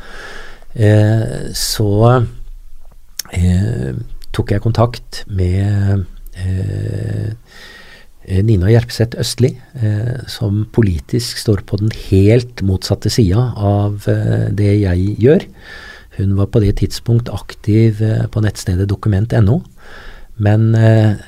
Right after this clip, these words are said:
vi var helt enige om at dette var helt uakseptabelt, så vi tok initiativ til en, eh, nettkampanje, en underskriftskampanje på internett, og det var en av de første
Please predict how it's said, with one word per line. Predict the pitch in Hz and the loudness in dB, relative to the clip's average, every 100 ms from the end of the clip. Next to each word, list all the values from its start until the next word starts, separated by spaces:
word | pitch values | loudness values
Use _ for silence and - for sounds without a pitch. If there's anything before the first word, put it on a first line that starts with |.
| - - - | -18 -18 -10
vi | 113 107 | 0 2
var | 110 | 4
helt | 117 110 - | 6 4 2
enige | 117 80 87 | 0 2 2
om | 101 | 0
at | 113 | 0
dette | 117 120 87 | -2 -2 -2
var | 95 | -2
helt | 101 90 87 - - | -2 0 -2 -2 -8
uakseptabelt, | - 98 73 - - 90 165 - | 0 0 0 -6 -2 -2 -4 -10
så | - 107 | -4 -4
vi | |
tok | 98 107 - | -2 -6 -2
initiativ | 101 117 117 92 117 120 | 0 0 0 -2 -2 -4
til | - 95 - | -4 -4 -2
en, | 98 101 101 | 0 2 2
eh, | 101 98 101 110 - - - - - | 0 0 -2 -4 -8 -20 -20 -12 2
nettkampanje, | 117 - - 82 92 87 135 175 | 4 4 0 0 0 2 2 2
en | 107 107 | 0 0
underskriftskampanje | 107 87 - 85 - 95 85 90 113 175 - | 0 -2 -4 -6 -4 -4 0 0 2 0 -4
på | - 95 101 - | -2 0 0 -2
internett, | 90 95 123 - | -2 0 -2 2
og | 113 | 2
det | |
var | 104 | 4
en | 95 | 2
av | 95 | 2
de | |
første | 120 - - - - - | 0 2 0 2 0 0